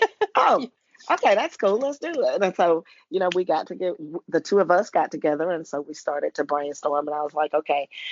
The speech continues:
Speaker 2: I need some more people on the team." And so that's when I started kinda really pinpointing people on Instagram, um, and Facebook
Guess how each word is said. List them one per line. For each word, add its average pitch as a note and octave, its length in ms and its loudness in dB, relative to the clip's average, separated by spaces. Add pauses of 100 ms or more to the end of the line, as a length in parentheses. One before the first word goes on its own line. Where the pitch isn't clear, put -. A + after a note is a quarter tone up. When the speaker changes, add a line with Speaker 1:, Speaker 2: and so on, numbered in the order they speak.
(160)
Speaker 2:
I - 100 2
need D#3+ 220 6
some D3+ 120 0
more D3+ 140 4
people D3 380 -2
on C#3+ 160 -4
the C#3+ 100 -4
team." - 460 -2 (540)
And D3 680 2 (380)
so D3 340 2
that's D3+ 260 2
when D#3 120 0
I D3+ 80 0
started D3+ 600 0 (140)
kinda D#3 240 -2
really D3+ 520 2 (520)
pinpointing E3 760 2
people D#3 500 0
on C#3+ 320 -6
Instagram, E3 920 -2 (640)
um, C#3+ 340 0
and D3 220 0
Facebook E3 600 2